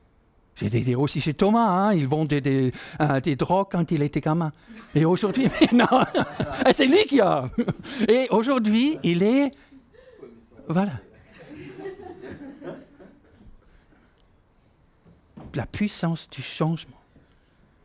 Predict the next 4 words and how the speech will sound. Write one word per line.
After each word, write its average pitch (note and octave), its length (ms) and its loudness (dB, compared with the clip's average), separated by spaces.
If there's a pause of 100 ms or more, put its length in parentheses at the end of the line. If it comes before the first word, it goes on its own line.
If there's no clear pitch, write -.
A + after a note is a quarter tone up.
(3000)
Frère, A3+ 440 0
que G#3 120 -2
devons-nous G3 480 0
faire ? - 560 -6